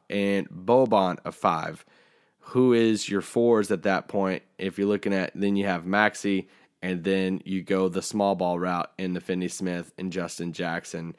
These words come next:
Um, w-, would you consider even Luka at that point? So, like, that's the, I would go the big route, especially because, mainly because the Porzingis, i-, you know, injury load management plan. If that Porzingis load management plan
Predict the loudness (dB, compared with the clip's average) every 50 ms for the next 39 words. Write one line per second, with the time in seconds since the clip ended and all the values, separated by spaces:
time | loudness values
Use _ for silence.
0 | _ _ _ _ _ -10 -8 -6 -4 -4 -6 -6 -8 -8 -10 -12 _ -14 -16 -14
1 | -16 -18 -16 -12 -6 -6 -6 -6 -8 -12 -14 -12 -12 -8 -6 -2 -2 0 0 -2
2 | -2 -4 0 2 2 2 2 2 0 2 2 2 -2 -2 -4 -8 -10 -12 -14 -20
3 | -16 _ 4 6 8 8 8 8 6 4 8 8 8 8 8 6 4 4 6 6
4 | 6 4 -2 -10 -20 -20 _ _ _ 6 8 8 8 8 6 6 6 6 8 8
5 | 6 6 6 6 6 8 8 8 8 10 10 10 8 8 4 0 -4 -4 -4 0
6 | 4 4 6 6 4 4 0 2 2 2 2 2 4 4 4 4 2 -2 -10 -16
7 | -4 0 4 6 8 8 8 8 8 8 6 6 4 4 4 4 4 4 2 -2
8 | -6 -12 _ _ _ -20 _ _ _ _ -4 -4 -2 0 4 4 4 4 4 2
9 | 2 4 2 2 2 0 -4 -4 -4 -2 -2 0 2 0 0 0 0 2 2 2
10 | 4 4 4 6 4 4 4 4 6 6 4 4 4 2 2 2 2 2 -2 -2
11 | -2 -2 -4 -4 -4 -4 -4 -6 0 2 4 4 4 4 2 0 2 2 2 4
12 | 4 2 2 4 4 4 4 2 2 4 6 6 6 6 4 4 4 4 2 2
13 | 0 -2 -2 -2 -2 0 2 4 4 4 2 0